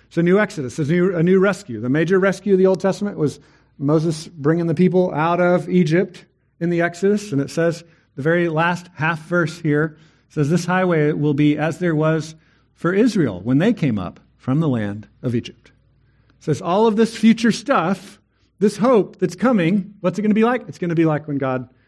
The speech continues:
brought the people out of Egypt. It's gonna be a new Exodus." And that's what Luke told us as well.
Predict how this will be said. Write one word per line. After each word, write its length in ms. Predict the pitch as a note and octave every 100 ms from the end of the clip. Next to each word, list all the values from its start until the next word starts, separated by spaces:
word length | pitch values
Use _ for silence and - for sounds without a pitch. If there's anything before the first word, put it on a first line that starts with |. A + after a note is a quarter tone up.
| _ _ _
brought 160 | C#3 B2
the 60 |
people 200 | B2+ A#2+
out 120 | A#2 G#2+
of 80 |
Egypt. 240 | G2+ F#2+ A2 _ _
It's 80 | -
gonna 100 | D3
be 100 | D3+
a 40 |
new 160 | D#3 D#3+
Exodus." 420 | D#3+ A#2 F#2 -
And 100 | C3+
that's 120 | D#3+
what 120 | G3
Luke 240 | F#3 A3 -
told 200 | C3 A2+
us 120 | -
as 120 | A#2
well. 300 | F3 F#3 A2+